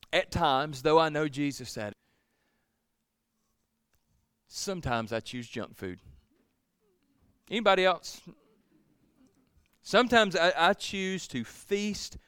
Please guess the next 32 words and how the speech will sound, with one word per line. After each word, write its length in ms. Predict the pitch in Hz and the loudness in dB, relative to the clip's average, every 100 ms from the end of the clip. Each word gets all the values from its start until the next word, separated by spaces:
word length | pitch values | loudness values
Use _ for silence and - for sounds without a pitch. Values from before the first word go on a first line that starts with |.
| _ _ _ _ _ _ _ _ _ _ | _ _ _ _ _ _ _ _ _ _
on 220 | 139 131 | -4 -2
junk 320 | 117 139 - - | -2 -4 -4 -10
food. 380 | 98 90 107 - | -10 -10 -10 0
I 100 | 160 | 2
wish 220 | 202 - | 2 0
that 180 | 151 151 | -2 2
wasn't 340 | 131 - 123 | 0 -2 -12
the 60 | - | -10
case, 440 | 107 92 101 - | -8 -8 -10 -10
but 120 | - 123 | -6 -4
it 140 | 113 | -6
is. 400 | 90 92 - - _ _ _ _ _ _ _ _ _ _ _ _ - | -10 -12 -18 -20 _ _ _ _ _ _ _ _ _ _ _ _ -6
And 180 | 185 196 | -4 -2
the 60 | |
thing 260 | 180 226 240 | 2 4 6
I've 160 | 196 165 | 4 4
found 240 | 208 202 | 2 2
about 280 | 165 175 151 | 4 4 4
junk 300 | 151 185 151 | 0 -2 -2
food 260 | 160 151 | -2 0
is 140 | 139 127 | -2 -2
this: 400 | 170 160 131 - | 2 2 2 -4
the 120 | 139 | -10
more 300 | 147 185 190 | -4 0 2
I 120 | 147 | 2
eat 240 | 131 160 123 | 0 -6 -2
of 200 | 147 160 | -2 -2
it, 140 | 156 | -4
the 80 | 143 | -8
more 340 | 135 160 170 139 | -8 -4 -2 -2
I 60 | |
lose 260 | 139 156 | -2 -4